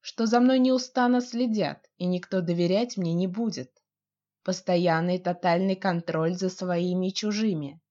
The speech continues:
Я сама вписалась в это и теперь должна отрабатывать. Когда-то я была секс-рабыней,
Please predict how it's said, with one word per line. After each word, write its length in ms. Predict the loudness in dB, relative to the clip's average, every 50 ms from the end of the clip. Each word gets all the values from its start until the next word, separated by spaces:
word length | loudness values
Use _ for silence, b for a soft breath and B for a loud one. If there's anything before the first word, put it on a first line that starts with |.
| _ _ _ _ _ _ _ -6
Я 220 | -2 2 2 2
сама 340 | 2 2 2 2 4 4 2
вписалась 640 | 0 -2 -8 -8 -6 -2 0 2 2 2 0 -2
в 60 | 0 0
это 400 | 0 0 0 -4 -8 -8 -8 -10 -10
и 100 | -10 -10
теперь 420 | -10 -10 -10 -2 0 0 0 2
должна 400 | 2 2 2 2 2 0 -2 -2
отрабатывать. 920 | -2 -2 -2 -2 0 2 0 0 0 -2 -6 -10 -10 -12 _ -18 -20 -20 _ _ _ _ _ _ _ _ _ _ _ _ _ _ _ _ _ _ _ _ -2
Когда-то 440 | 0 2 2 4 4 2 2 4
я 160 | 4 4 4 4
была 220 | 4 4 4 4
секс-рабыней, 1040 | 4 2 -2 -2 -2 -4 -4 -2 -2 0 0 -2 -2 -2 -4 -6 -8 -10 -16 -20 -20